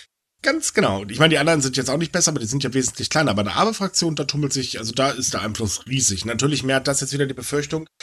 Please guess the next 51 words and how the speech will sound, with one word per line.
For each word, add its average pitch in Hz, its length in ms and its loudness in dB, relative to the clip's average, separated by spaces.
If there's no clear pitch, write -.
dass 123 180 2
diese 135 240 0
Sekte 135 300 -2
halt 127 180 -2
ganz 135 200 0
extrem 131 300 -6
Einfluss 131 360 -6
auf 123 100 -12
die - 80 -6
japanische 120 400 -4
Politik 117 460 -4
hat. 120 220 -2
Es 117 140 0
hat 147 100 4
sich 147 120 0
ja 139 60 2
schon 139 140 2
herausgestellt, 139 640 0
dass - 360 0
die 139 200 -6
Agenda 135 720 0
sowohl 143 400 -2
von 127 160 -4
der 110 160 -4
L 127 100 -2
D 123 220 -14
P 139 380 -4
in 139 160 -4
diversen 147 400 -2
Punkten 175 480 -8
sich - 320 2
extrem 269 640 2
gut 214 380 0
mit 185 160 -4
der 156 300 6
der 185 200 -2
Sekte 160 420 -2
halt 110 240 -2
deckt. - 360 -2
Äh, 160 300 0
speziell, 170 480 0
äh, 151 280 2
was 151 180 -2
die 156 60 -4
Sache 147 520 -2
mit 139 120 -2
dem 139 220 -2
Artikel - 320 -2
neun 139 380 0
der 113 100 -4
Verfassung - 400 -6